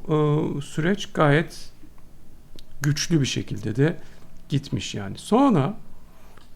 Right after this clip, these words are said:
on bir seneden sonra bakın sonra ne oluyor? Sonra aylar, yıllar süren bir dönem geçiriliyor.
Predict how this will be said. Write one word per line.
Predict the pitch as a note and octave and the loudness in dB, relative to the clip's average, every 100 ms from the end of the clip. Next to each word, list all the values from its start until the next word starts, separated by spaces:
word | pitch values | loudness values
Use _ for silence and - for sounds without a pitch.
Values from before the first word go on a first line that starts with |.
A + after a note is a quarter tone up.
| - | 2
on | D3+ F3+ | 4 6
bir | E3+ | 2
seneden | C#3 C#3+ B2+ A#2+ A2+ | 2 2 2 0 -2
sonra | G#2+ A2 A#2 D3 | -2 -2 0 0
bakın | B2+ - D3+ | -2 0 -2
sonra | - C3+ C3 D3 | 0 0 4 4
ne | C3+ | 4
oluyor? | A2 F#2+ G2+ D3+ - - - - - - | 2 0 0 0 -2 -16 -16 -16 -14 -12
Sonra | - C#3+ C#3+ D3+ - - | 0 4 6 4 0 -2
aylar, | C3 C3+ C3+ D3 D#3 | 0 2 4 4 4
yıllar | C3 B2+ C3+ F3 F3 D3+ C#3 | 2 2 4 6 6 4 2
süren | - C3+ D3+ E3 - - - - - C3 | 0 2 4 2 -2 -4 -6 -8 -4 2
bir | C3+ D3 - - - - - - - - - - - - C3+ | 4 4 0 -8 -8 -10 -12 -14 -16 -18 -18 -20 -20 -10 2
dönem | C3+ B2+ B2 A#2+ | 4 4 4 2
geçiriliyor. | G2 - - - - - - | 0 -4 -6 -6 -6 -8 -10